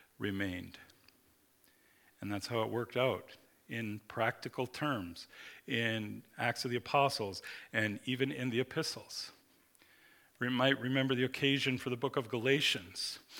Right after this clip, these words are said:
is that Peter is in Antioch, and he's content to sit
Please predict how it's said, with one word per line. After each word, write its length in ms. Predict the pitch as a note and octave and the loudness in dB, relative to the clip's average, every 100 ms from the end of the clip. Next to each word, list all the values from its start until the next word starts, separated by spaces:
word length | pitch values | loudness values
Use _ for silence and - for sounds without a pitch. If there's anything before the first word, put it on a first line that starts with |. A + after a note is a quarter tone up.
| - - | -16 -4
is 120 | B2+ | 0
that 240 | A2 B2 - | 2 2 0
Peter 500 | F3 E3 D3+ G2+ F#2+ - - | 0 4 4 2 -2 -12 -14
is 460 | - C3+ C3 A#2+ A2 | 2 6 6 4 0
in 260 | - E3 D#3 | 2 2 4
Antioch, 800 | D3+ D#3+ E3 D3 A#2+ G#2 G2+ B2 | 6 6 6 4 4 4 2 2
and 240 | A#2+ A2+ | 2 2
he's 300 | A2+ B2+ A#2 | 0 0 0
content 480 | - C#3 F3 E3 D3+ | 0 0 4 2 2
to 160 | - C3+ | 2 2
sit 380 | - E3 D#3+ | 4 4 2